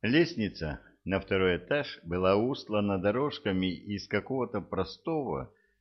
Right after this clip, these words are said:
подобранного со вкусом материала типа рогожи.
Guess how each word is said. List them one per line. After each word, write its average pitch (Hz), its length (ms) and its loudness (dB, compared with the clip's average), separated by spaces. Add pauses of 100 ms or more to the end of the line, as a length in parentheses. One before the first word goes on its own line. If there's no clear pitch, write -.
(280)
подобранного 143 880 4
со 107 220 0
вкусом 135 500 -4
материала 117 720 0
типа 107 400 -2
рогожи. 95 760 -4